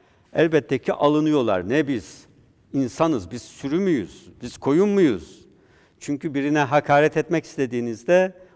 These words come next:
ona koyun dersiniz. İnsanlar da kendi toplumlarına kızdıklarında sürü derler.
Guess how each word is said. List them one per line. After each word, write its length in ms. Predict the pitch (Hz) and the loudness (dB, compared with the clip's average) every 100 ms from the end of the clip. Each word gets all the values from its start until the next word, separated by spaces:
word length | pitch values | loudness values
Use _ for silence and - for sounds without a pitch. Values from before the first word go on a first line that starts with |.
| _ | _
ona 480 | 123 139 180 185 - - _ _ _ _ _ _ _ | -2 2 2 0 -8 -20 _ _ _ _ _ _ _
koyun 400 | - 156 170 165 | -4 0 2 2
dersiniz. 800 | 143 104 - 92 76 - - _ _ _ _ _ _ _ _ _ _ _ _ _ _ _ _ _ _ _ _ _ _ _ _ _ _ _ _ _ _ _ _ _ _ | 2 2 -2 -12 -16 -18 -20 _ _ _ _ _ _ _ _ _ _ _ _ _ _ _ _ _ _ _ _ _ _ _ _ _ _ _ _ _ _ _ _ _ _
İnsanlar 580 | 139 135 156 156 170 165 | -4 0 0 4 4 4
da 120 | 156 | 0
kendi 560 | - 147 151 160 147 - | 0 -2 0 0 -2 -6
toplumlarına 720 | 139 - 147 135 135 135 131 | -10 -4 -2 0 0 0 -4
kızdıklarında 680 | - 110 117 - 127 135 170 | -6 -12 -8 -2 -2 0 -2
sürü 440 | - - 151 151 | -4 -8 -6 -2
derler. 400 | 110 87 73 71 | 0 -2 -6 -14